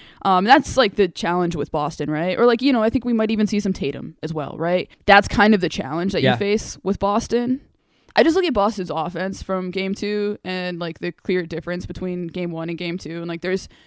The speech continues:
Speaker 1: tactical stuff that they definitely did differently. I think they were attacking the middle a lot more,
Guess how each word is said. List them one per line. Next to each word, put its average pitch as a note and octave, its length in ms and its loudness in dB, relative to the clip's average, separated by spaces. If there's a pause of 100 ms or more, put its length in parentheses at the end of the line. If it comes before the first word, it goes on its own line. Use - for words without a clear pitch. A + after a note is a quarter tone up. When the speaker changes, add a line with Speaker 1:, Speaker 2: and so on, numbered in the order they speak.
(300)
Speaker 1:
tactical G#3 480 2
stuff F3 280 -2
that E3+ 80 -6
they E3+ 120 -6
definitely E3 520 -4
did D#3+ 200 -8
differently. F3 440 -6
I F3+ 100 -6
think F#3 160 -6
they E3+ 100 -6
were D#3+ 80 -2
attacking D#3+ 420 -6
the D#3+ 60 -2
middle D#3+ 380 -2
a E3+ 40 -4
lot E3+ 240 -2
more, G3 400 -2